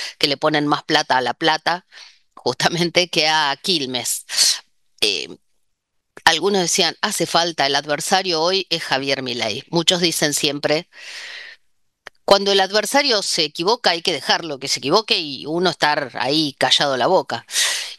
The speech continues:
Y un poco muchos hacían eso, concentrar su campaña en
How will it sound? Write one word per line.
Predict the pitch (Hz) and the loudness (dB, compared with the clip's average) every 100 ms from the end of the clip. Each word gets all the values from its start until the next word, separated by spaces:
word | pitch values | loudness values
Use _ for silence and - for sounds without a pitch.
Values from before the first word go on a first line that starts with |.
| - | 2
Y | |
un | 370 | 2
poco | 339 359 294 | 2 0 2
muchos | 196 226 226 | 2 0 0
hacían | 165 160 196 | 0 2 0
eso, | 226 170 151 _ | 0 -2 -4 _
concentrar | 180 175 180 170 226 240 | -2 0 0 2 0 0
su | 220 | -2
campaña | 170 160 190 220 233 196 160 | -2 2 0 2 2 2 0
en | 143 131 110 | -4 -10 -12